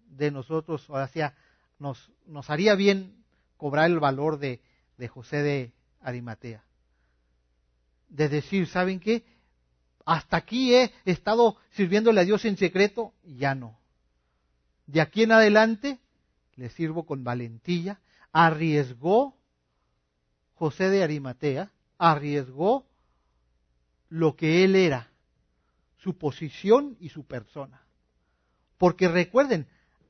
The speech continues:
Jesús todavía está en la cruz en ese tiempo, no ahorita,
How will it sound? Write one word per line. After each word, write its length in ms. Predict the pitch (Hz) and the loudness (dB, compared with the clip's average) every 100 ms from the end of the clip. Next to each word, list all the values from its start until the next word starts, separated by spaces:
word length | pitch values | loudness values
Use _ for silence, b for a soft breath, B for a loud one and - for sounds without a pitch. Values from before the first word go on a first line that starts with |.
| _ _ _ _ | _ _ _ _
Jesús 800 | _ 170 160 - 226 320 320 _ _ _ _ _ | _ -8 -8 -6 -2 -2 -4 _ _ _ _ _
todavía 520 | - 175 226 202 220 262 | -4 0 0 0 -2 -4
está 360 | - - 262 | -4 -6 -6
en 120 | 370 | -2
la 160 | 294 180 | -2 -2
cruz 320 | 165 160 - _ _ _ _ - | -4 -8 -10 _ _ _ _ -20
en 120 | 113 | -18
ese 200 | 117 151 | -18 -18
tiempo, 380 | 147 165 185 180 _ _ _ _ _ - | -14 -8 -8 -8 _ _ _ _ _ -8
no 80 | 170 | -4
ahorita, 340 | 160 160 110 | -4 -4 -10